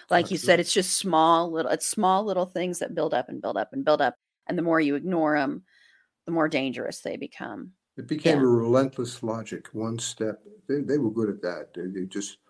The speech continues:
Speaker 2: logically, "Well, if this is okay, then that's okay." Reasoning by analogy is, is a useful thing, to be sure.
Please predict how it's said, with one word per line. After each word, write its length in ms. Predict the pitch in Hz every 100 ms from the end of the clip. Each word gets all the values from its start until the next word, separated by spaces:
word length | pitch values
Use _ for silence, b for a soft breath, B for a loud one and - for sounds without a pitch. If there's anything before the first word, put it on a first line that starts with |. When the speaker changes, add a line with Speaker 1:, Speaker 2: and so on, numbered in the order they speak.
| _
Speaker 2:
logically, 600 | 98 104 127 123 - 101
"Well, 200 | 107 107
if 80 | 101
this 220 | 101 185
is 120 | 202 110
okay, 320 | 101 - -
then 160 | 127
that's 280 | 127 165 -
okay." 400 | 120 - 76 - - B B B B B _
Reasoning 420 | 185 247 226 175
by 180 | 143 135
analogy 680 | 131 123 127 120 117 107 107
is, 340 | 110 107 - _
is 200 | 107 101
a 60 | 110
useful 500 | 117 143 143 - 98
thing, 420 | - 127 85 78 _ _ _ _ _
to 100 | -
be 100 | 92
sure. 380 | 95 - 113 -